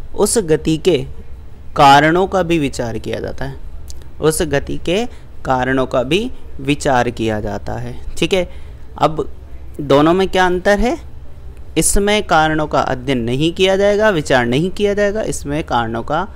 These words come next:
अध्ययन या विचार किया जाएगा। ठीक है, अपने जो, अ,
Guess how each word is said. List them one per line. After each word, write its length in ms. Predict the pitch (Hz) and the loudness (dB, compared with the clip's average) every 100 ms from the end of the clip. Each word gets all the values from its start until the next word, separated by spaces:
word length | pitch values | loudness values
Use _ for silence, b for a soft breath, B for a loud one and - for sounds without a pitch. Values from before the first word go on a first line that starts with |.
| B B - | B B -6
अध्ययन 380 | 123 117 143 160 | -4 -2 -2 0
या 120 | 135 | 0
विचार 540 | 117 113 143 196 294 - B - - | -2 0 4 6 4 -2 B -16 -4
किया 240 | 123 107 | 0 2
जाएगा। 380 | 98 - - - - - - - | 0 -4 -10 -12 -10 -8 -6 -2
ठीक 140 | 156 | 0
है, 120 | 190 B B B - | 0 B B B -4
अपने 380 | - 170 190 | -2 2 2
जो, 340 | 190 208 208 208 - | 4 4 4 0 -4
अ, 380 | 143 139 135 135 | 0 2 2 -2